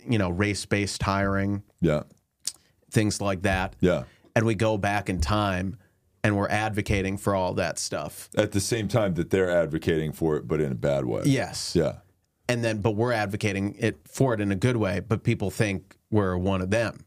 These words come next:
Speaker 2: Mm-hmm.
Speaker 1: because we're saying all the same stuff. We're like, "No, no, no, no, you don't get it."
Speaker 2: And then we
Speaker 1: We're
Speaker 2: alter history, so it just happens, and now it's, like, good 'cause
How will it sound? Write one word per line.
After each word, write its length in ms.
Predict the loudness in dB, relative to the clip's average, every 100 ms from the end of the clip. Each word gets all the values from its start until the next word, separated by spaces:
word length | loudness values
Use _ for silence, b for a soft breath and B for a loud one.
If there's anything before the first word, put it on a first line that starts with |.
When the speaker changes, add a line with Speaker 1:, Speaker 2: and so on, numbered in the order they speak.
| _
Speaker 2:
Mm-hmm. 340 | 0 2 2 0 -4 2
Speaker 1:
because 400 | 2 2 -2 0
we're 140 | -2
saying 260 | -2 -4 -2
all 120 | -2
the 60 | -2
same 240 | -4 -4
stuff. 400 | -4 0 -2 -2
We're 80 | -2
like, 160 | 0 2
"No, 120 | 0
no, 120 | 2
no, 120 | 0 0
no, 160 | 0
you 140 | 2 2
don't 220 | 0 -2
get 160 | -4
it." 160 | -4 -6 _ _ b
Speaker 2:
And 140 | 2 4
then 100 | 4
we 120 | 4
Speaker 1:
We're 40 | 4
Speaker 2:
alter 320 | 2 2 0
history, 420 | 2 0 0 0
so 240 | 2 0 2
it 100 | 0
just 200 | -2 -2
happens, 540 | 0 0 0 -2 -2 -2
and 140 | -2
now 220 | 0 0
it's, 160 | -2 -2
like, 360 | -2 -2 -6 -20 -4
good 400 | 0 0 -2 -4
'cause 540 | -4 -4 -6 -14 -18